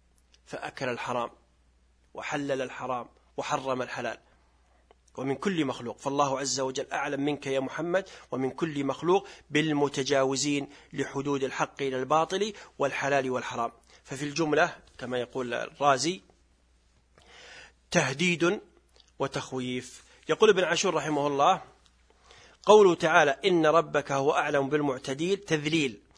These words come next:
وفيه إعلام للرسول بتوعد الله هؤلاء الضالين المضلين، فالإخبار بعلم الله بهم كناية عن أخذه إياهم بالعقوبة، وأنه لا يفلت، لا يفلتهم، لأنه،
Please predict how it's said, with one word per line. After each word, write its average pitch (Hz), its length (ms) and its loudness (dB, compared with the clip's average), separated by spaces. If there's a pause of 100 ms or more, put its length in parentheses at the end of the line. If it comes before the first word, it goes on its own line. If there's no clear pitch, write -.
(160)
وفيه 160 520 -2
إعلام 147 440 2
للرسول 139 640 0 (280)
بتوعد 143 640 2
الله 135 600 0
هؤلاء 147 360 2
الضالين 139 720 0
المضلين، 147 600 0 (400)
فالإخبار 175 600 8
بعلم 175 340 4
الله 160 320 4
بهم 147 320 2 (340)
كناية 214 440 8
عن 180 240 6 (100)
أخذه 214 520 2
إياهم 208 480 6
بالعقوبة، 180 680 6 (300)
وأنه 180 460 6
لا 233 120 8
يفلت، 208 420 4
لا 190 160 2
يفلتهم، 156 560 0 (500)
لأنه، 170 840 4